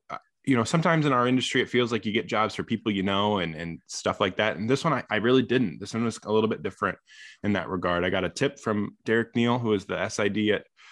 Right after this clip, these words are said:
uh, for Illinois football, a great man. He gave me a tip. "Hey, I, I heard, I saw this job posting and I, and I went for it because my fiance or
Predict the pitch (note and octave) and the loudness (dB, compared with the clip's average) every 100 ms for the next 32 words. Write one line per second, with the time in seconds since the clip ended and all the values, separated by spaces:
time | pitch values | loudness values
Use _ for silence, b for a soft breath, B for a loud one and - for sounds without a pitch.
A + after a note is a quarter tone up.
0 | B B - G#2 - F#2+ G#2+ F#2 G#2+ G#2 | B B -6 -6 -4 -2 2 4 4 2
1 | F#2+ G2+ - G2+ F#2 - F#2 G2+ G#2+ G2+ | 0 -2 0 2 2 -2 -4 -2 -2 -2
2 | G2+ G2 F#2+ - B B - G2+ G#2 G#2 | -4 -4 -6 -10 B B -8 0 2 4
3 | A2 G2+ A2 G#2 A#2+ C3 F#2 - F2+ G2+ | 4 4 0 0 2 2 0 -2 -4 -2
4 | A2+ G2+ - G#2+ G#2+ - - G#2 - F2+ | -4 -6 -2 0 0 0 0 0 0 -2
5 | F2+ - E2+ E2+ D#2+ F2 F2 F2+ A2+ A2+ | -2 -4 -4 -4 -4 -4 -2 0 -2 -2
6 | F#2+ F2+ F2 F2+ F2 E2+ E2 F2 E2+ - | 0 0 -2 -4 -2 -4 -2 -2 -2 -2
7 | A#2 C3 G2 F#2 F#2 F#2+ F2+ | 0 0 0 0 0 0 0